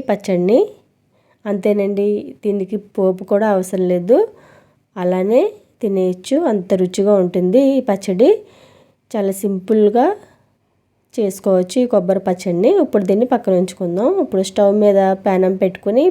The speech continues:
పెనం బాగా హీట్ అయిన తర్వాత కొద్దిగా నీళ్ళు చిలకరించుకుని క్లాత్తో కానీ టిష్యూ పేపర్తో కానీ నీట్‌గా తుడిచేసుకుంటే మనకి దోశలు బాగా వస్తాయి.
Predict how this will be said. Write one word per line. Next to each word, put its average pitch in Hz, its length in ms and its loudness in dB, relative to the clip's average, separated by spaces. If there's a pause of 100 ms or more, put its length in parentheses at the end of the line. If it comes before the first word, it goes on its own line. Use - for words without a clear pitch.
పెనం 202 400 0
బాగా 190 380 2
హీట్ 180 260 -2
అయిన 180 200 -2
తర్వాత 185 360 0 (540)
కొద్దిగా 190 300 2 (100)
నీళ్ళు 214 300 2
చిలకరించుకుని 185 800 0 (1040)
క్లాత్తో 202 420 0 (120)
కానీ 190 320 2 (480)
టిష్యూ 214 320 -2
పేపర్తో 190 420 0 (120)
కానీ 180 260 0 (1400)
నీట్‌గా 196 420 -4
తుడిచేసుకుంటే 190 680 0 (100)
మనకి 208 240 2 (120)
దోశలు 190 340 2 (100)
బాగా 175 340 0
వస్తాయి. 175 460 2